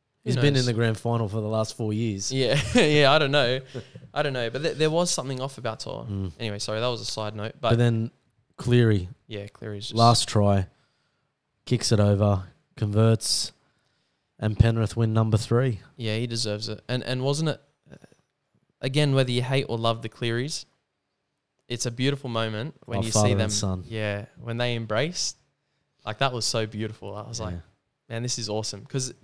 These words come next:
Speaker 1: now it's not coach and player, you know, criticism of their attitudes and things like that, which, by the way, Panthers are just having fun. They're not cocky.
Speaker 2: Mm.
Speaker 1: You know, they're just enjoying themselves
Speaker 2: Mm.
Speaker 1: and celebrating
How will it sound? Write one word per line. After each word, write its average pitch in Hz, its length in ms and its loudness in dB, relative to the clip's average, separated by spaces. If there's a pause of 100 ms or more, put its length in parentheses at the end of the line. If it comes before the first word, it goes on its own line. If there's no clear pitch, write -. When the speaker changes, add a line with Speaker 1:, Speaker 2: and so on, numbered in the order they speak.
(240)
Speaker 1:
now 156 300 0
it's - 160 -6
not 139 240 -4 (500)
coach 135 280 -4
and 120 100 -10
player, 113 480 0 (760)
you 117 100 -12
know, 110 80 -8
criticism 123 520 -4
of 113 120 -6
their 110 160 0
attitudes 113 480 -4
and 110 120 -10
things 120 220 -6
like 107 160 -8
that, 113 200 -6
which, 127 180 -8
by 127 140 0
the 117 100 -8
way, 117 320 -4 (560)
Panthers 135 280 -4
are 120 60 -6
just 120 180 -6
having 117 220 -6
fun. 131 400 -4 (200)
They're 117 100 -10
not 123 160 -10
cocky. 131 440 -8 (160)
Speaker 2:
Mm. 95 320 -20
Speaker 1:
You 110 80 -14
know, - 100 -12
they're 127 120 -6
just 151 180 -4
enjoying 143 360 -2
themselves 117 640 -8
Speaker 2:
Mm. - 220 -20
Speaker 1:
and 123 120 -6
celebrating 135 680 -2